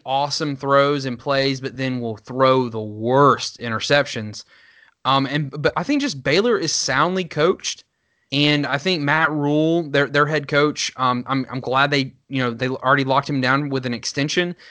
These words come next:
because just the, the, what he's been able to do at Baylor in such a short time is nothing short of impressive. And so I, I think Baylor continues to roll. I, I think the games they lose are probably gonna be against the two big boys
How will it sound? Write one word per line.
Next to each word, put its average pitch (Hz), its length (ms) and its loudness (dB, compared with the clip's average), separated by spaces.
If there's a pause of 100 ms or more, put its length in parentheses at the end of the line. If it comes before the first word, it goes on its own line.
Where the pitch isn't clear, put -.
(140)
because 131 320 0 (160)
just 143 300 0
the, 131 260 0
the, 117 140 -6 (160)
what 175 240 2
he's 208 260 -4
been 160 160 2
able 151 200 0
to 139 120 -4
do 135 240 2
at 113 80 0
Baylor 120 300 2
in 110 80 -6
such 139 180 -2
a 147 60 -4
short 131 280 -6
time 117 380 -2 (300)
is 131 160 0
nothing 156 320 2
short 123 320 -2
of 110 140 -6
impressive. 107 580 -4
And 110 160 -6
so 120 160 2
I, 131 220 4
I 151 120 2
think 226 220 -2
Baylor 185 260 2
continues 156 480 -4
to 139 80 -6
roll. 139 320 6
I, 139 220 4
I 180 40 0
think - 280 -2 (920)
the 160 240 -2
games 175 340 4
they 180 120 4
lose 151 420 6
are 120 100 0
probably 139 260 2
gonna 135 220 2
be 131 200 0
against 127 340 -4
the 120 60 -12
two 135 180 0
big 131 240 2
boys 180 460 0